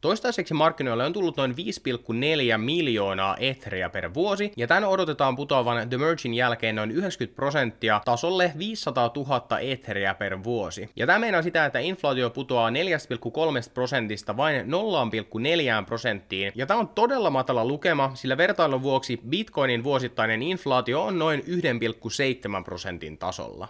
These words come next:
Ja tässä ei ole vielä edes kaikki, koska edellä kuvatut lukemat ei ota huomioon vielä E I P yksi viisi viisi yhdeksän päivityksen vaikutuksia. Kun mukaan lasketaan aiemmin mainittu E I P yksi viisi viisi yhdeksän päivitys, eli näiden transaktiomaksujen poltto,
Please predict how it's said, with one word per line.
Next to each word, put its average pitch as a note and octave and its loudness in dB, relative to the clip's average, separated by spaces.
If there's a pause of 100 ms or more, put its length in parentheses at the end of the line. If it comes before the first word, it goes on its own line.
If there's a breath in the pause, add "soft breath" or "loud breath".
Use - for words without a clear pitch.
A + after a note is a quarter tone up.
Ja C#3+ 4
tässä F3+ 4
ei D#3 6
ole C3+ 4
vielä C3 4
edes A#2 2
kaikki, G3+ 0
koska C#3+ -4
edellä A3+ 4
kuvatut D3 2
lukemat D#3 2
ei A3 0
ota C#3+ 0
huomioon C#3 2
vielä B2 4
E F3+ 2
I D#3 0
P - -4 (140)
yksi C#3+ -2
viisi B2+ -4
viisi B2 -4
yhdeksän F#3 2
päivityksen G2+ -2
vaikutuksia. A2+ 0 (100)
Kun F#3+ 0
mukaan F#3+ 2
lasketaan C#3 2
aiemmin C3 2
mainittu A#2 0
E C#3 2
I A#2 2
P - -4 (180)
yksi B2+ -2
viisi A2 -4
viisi G2+ -6
yhdeksän F#3 0
päivitys, A#2 2
eli B2+ 2
näiden B2+ 2
transaktiomaksujen A#2 0
poltto, E3 0